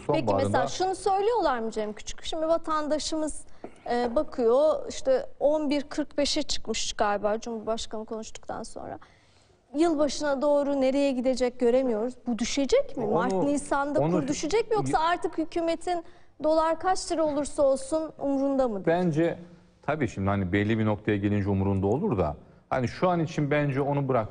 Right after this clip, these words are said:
Speaker 2: o bırakıldı. Yani hani on bir kırk beş, on iki sıfır iki, on iki yetmiş beş onu bence şu an çok düşünmüyor. O sıkıntıyı hükümet şu an için göze alıyor. Yani halkın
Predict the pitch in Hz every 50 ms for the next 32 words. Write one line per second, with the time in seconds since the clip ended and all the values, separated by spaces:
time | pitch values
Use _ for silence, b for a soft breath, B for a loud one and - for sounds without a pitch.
0 | - - 131 131 123 123 120 110 104 - 107 95 87 78 76 71 69 - - -
1 | 117 101 92 95 104 101 101 101 123 117 113 110 107 104 98 - 107 98 - -
2 | 101 92 85 - - 104 117 117 113 107 - - 110 107 - - - - - 120
3 | 107 113 110 104 95 - - 90 82 71 b b b b b b b - 113 113
4 | 120 123 120 120 - 110 113 110 107 - - 104 - - - 110 92 85 - -
5 | - 147 151 151 156 147 B B B B B B - 156 160 151 139 131 - -
6 | 135 135 156 151 - - 151 143 131 131 127 - - 165 139 107 95 107 131 160
7 | 160 B B B B B - 175 - - 185 156 - 180 170 - 170 165 160 151
8 | - - 156 151 151 147 - - 156 147 143 120 - - 127 113 92 98 92 95
9 | 92 123 135 143 147 147 147 147 151 147 - 110 110 101 95 90 98 104 101 -
10 | 131 127 123